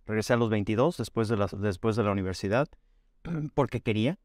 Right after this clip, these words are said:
de hecho. Mi primer trabajo fue, este, en Procter and Gamble.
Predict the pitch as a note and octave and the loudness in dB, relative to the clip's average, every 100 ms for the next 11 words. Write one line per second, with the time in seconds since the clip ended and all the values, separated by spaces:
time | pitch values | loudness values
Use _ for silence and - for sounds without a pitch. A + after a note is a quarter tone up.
0 | _ - A2 D#3+ E3+ B2 B2 - A#2+ B2+ | _ -6 -6 -6 -6 -2 -2 0 2 2
1 | C3 B2+ C3 A#2 B2 - B2+ - A#2+ B2 | 2 2 2 2 2 0 -4 0 2 2
2 | B2 A#2+ G#2 - - G#2+ G2+ G2+ G#2+ G#2+ | 0 -2 -6 -8 -6 -4 -2 -4 -4 -2
3 | B2 A#2+ A#2+ A2+ A2+ B2+ G3 | 0 0 0 2 0 -2 -6